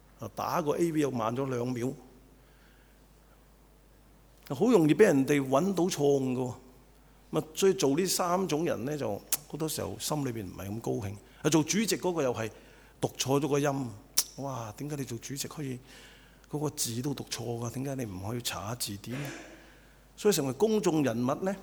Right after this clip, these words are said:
就冇人願意做啊。香港據聞喺一九九七年之後有一種叫做責任制。啊，據聞呢，自從責任制出現咗之後呢，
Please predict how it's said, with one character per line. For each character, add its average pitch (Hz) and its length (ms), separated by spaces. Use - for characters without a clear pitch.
就 123 100
冇 139 180
人 117 100
願 107 180
意 120 120
做 107 220
啊。 113 140
香 190 180
港 156 240
據 131 200
聞 98 280
喺 139 100
一 180 80
九 156 140
九 131 160
七 - 120
年 104 200
之 147 140
後 127 80
有 139 160
一 139 40
種 127 200
叫 127 160
做 95 320
責 117 220
任 107 200
制。 113 120
啊， - 1400
據 147 180
聞 127 140
呢， 156 240
自 131 240
從 110 160
責 135 140
任 120 120
制 127 140
出 - 120
現 117 200
咗 127 100
之 151 200
後 131 80
呢， 156 120